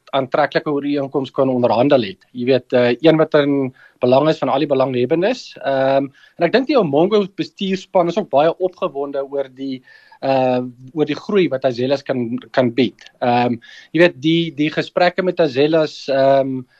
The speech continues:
soos wat ek genoem het, jy weet, uh, het nou al die laaste paar maande gekom. Ehm, en, en dit is eintlik iets waaroor ons, eh, baie trots is om, om,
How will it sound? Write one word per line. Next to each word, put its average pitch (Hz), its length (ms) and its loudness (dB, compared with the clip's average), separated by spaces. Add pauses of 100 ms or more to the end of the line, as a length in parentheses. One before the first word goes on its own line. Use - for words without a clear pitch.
(160)
soos 151 180 -8
wat 147 140 -6
ek 135 160 -6
genoem 151 320 -4
het, 139 240 -4
jy 147 100 -10
weet, 139 260 -8
uh, 131 240 2 (460)
het 135 120 -2
nou 151 120 2
al 151 260 2
die 139 120 -4
laaste 135 280 0
paar 175 320 2
maande 147 400 0
gekom. 170 460 -6 (200)
Ehm, 143 580 0 (320)
en, 151 360 -2
en 147 160 -4
dit 156 200 -2
is 175 60 -12
eintlik 175 260 -6
iets 180 140 -8
waaroor 165 400 2
ons, 156 200 -6
eh, 147 260 2
baie 135 320 0
trots 180 300 -2
is 165 60 -12 (220)
om, 139 300 -6
om, 139 280 -12